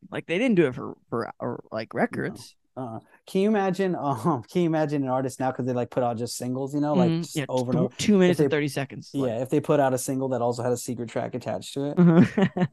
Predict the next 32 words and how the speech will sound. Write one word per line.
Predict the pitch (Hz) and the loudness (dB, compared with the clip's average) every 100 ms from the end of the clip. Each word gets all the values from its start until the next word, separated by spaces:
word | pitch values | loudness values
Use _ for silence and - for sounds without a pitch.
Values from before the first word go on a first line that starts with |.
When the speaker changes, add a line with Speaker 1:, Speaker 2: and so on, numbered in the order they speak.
| - - - _ - | -6 -12 -20 _ -10
Speaker 2:
It's | |
like | 135 | -6
a | 131 | -4
three-minute | 127 131 127 120 113 | -2 -2 -2 -2 -2
song, | 123 123 | 0 0
but | 123 117 | -2 -2
the | 170 | 0
Speaker 1:
Uh-huh. | |
Speaker 2:
track | 156 123 123 | 2 2 0
is | 123 | -2
eleven | 120 120 120 | -2 -2 -2
minutes. | 139 | 2
Speaker 1:
Forty-five, | 143 135 135 127 131 | 4 4 2 0 -2
yeah, | 135 107 - | -4 -4 -6
yeah, | 123 - | -4 2
yeah. | 185 190 156 | 2 2 -4
Speaker 2:
<laughs> | 151 147 175 - _ _ _ _ - 262 277 208 | -6 -6 -8 -14 _ _ _ _ -16 -12 -4 2
Speaker 1:
Well, | 214 | 4
now | 240 | 4
Speaker 2:
Mm-hmm. | 277 | 4
Speaker 1:
they | 220 | 4
just | 190 - | 4 4
put | 196 | 4
'em | 175 | 4
at | - | 2
the | 151 | 0
end. | 156 - | 0 -2
They | 143 | -4
just | 135 - | -4 -4
put, | 139 - | -6 -4
you | 139 | -6
know, | 113 | -6